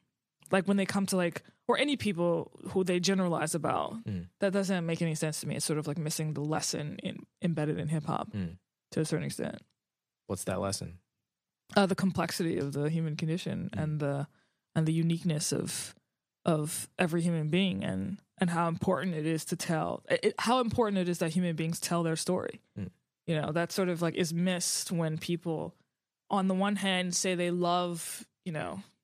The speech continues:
Speaker 1: Jay-Z, and then on the other hand, in another tweet, are, like, making a politically derisive comment about, like, white people in general.
Speaker 2: Mm.
Speaker 1: Like, that to me, that seems to, to be a mismatch.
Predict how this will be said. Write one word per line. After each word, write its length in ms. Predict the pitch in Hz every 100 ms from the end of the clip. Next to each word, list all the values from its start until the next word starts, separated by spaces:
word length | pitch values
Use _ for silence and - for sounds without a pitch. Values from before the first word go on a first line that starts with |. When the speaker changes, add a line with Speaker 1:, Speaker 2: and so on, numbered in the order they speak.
| -
Speaker 1:
Jay-Z, 600 | 185 180 170 180 160 160 - _ _ -
and 100 | 196
then 100 | 190
on 80 | 180
the 80 | 180
other 140 | 180
hand, 520 | 151 175 165 165 160 - _ _ _ _ _ _ -
in 80 | 190
another 280 | 185 180
tweet, 320 | 165 185 160 -
are, 100 | 165
like, 140 | 160
making 280 | 175 175 175
a 60 |
politically 420 | - 175 165 175 160
derisive 420 | 160 160 - -
comment 340 | 165 160 180
about, 280 | - - -
like, 200 | 71 -
white 260 | 147 160 -
people 300 | - - 127
in 140 | 165
general. 420 | 170 151 104 92
Speaker 2:
Mm. 220 | 98 85 - _ _ _ -
Speaker 1:
Like, 120 | 160
that 180 | 170 170
to 80 | 180
me, 240 | 170 - _
that 160 | - -
seems 360 | 185 165 151
to, 180 | - 175 - _ -
to 80 | 170
be 80 | 147
a 40 |
mismatch. 640 | 143 160 - 107 87 -